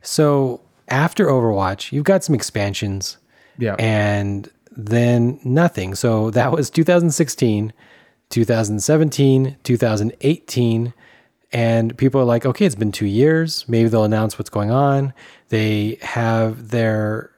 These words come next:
Speaker 1: uh,
Speaker 2: BlizzCon.
Speaker 1: BlizzCon. And this, to me, this was a slap to the face.
Speaker 2: This, no, what, what, let's, let's get the, let's set the scene straight.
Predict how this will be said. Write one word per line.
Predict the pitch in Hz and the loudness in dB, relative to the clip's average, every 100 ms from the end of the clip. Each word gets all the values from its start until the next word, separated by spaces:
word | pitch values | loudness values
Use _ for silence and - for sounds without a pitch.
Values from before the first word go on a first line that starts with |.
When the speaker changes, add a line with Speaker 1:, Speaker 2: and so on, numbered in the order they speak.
| _ - | _ 0
Speaker 1:
uh, | |
Speaker 2:
BlizzCon. | 135 143 98 95 - 92 90 - 92 | 2 2 0 -10 -14 -14 -18 -18 -12
Speaker 1:
BlizzCon. | 90 104 101 - - 95 90 90 98 101 _ _ - _ _ - | -4 -2 -2 -6 -6 -6 -6 -8 -12 -18 _ _ -20 _ _ -6
And | 107 101 101 98 | -2 -2 -2 0
this, | 131 165 160 - - - - _ _ _ _ _ - | 2 4 2 -2 -10 -12 -18 _ _ _ _ _ -6
to | 110 | -4
me, | 101 117 139 143 139 143 - _ _ - | -2 2 4 4 2 -4 -12 _ _ -16
this | 113 127 143 | -2 0 2
was | 123 | 0
a | 101 | -2
slap | - - 120 123 | -4 -2 -2 0
to | 139 | 2
the | 135 | 2
face. | - 95 87 - - | 0 -2 -4 -8 -4
Speaker 2:
This, | 131 165 - | -2 -2 -2
no, | 156 151 123 | 0 2 2
what, | 139 | -2
what, | 147 170 160 | -2 -2 2
let's, | 151 196 - | 2 0 -2
let's | 190 220 | 0 0
get | 254 277 | 0 0
the, | 202 165 | 2 2
let's | 156 180 | 0 0
set | - 208 165 | 2 0 0
the | |
scene | - 156 143 | -2 0 0
straight. | 123 - 143 98 | -2 -2 -2 -2